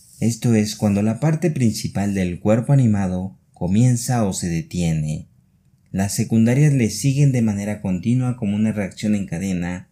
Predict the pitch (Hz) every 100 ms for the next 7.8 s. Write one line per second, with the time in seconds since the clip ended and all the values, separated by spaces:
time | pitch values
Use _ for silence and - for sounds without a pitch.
0 | _ 127 131 131 143 143 147 135 123 123
1 | 123 117 101 95 101 101 - 95 82 76
2 | 85 85 - _ _ - 98 98 92 -
3 | 98 113 107 107 - _ _ _ - 110
4 | 110 139 - 131 117 120 117 110 107 107
5 | 110 104 95 87 113 120 117 107 95 98
6 | 98 98 92 87 101 98 92 92 87 82
7 | 85 87 87 82 73 82 82 -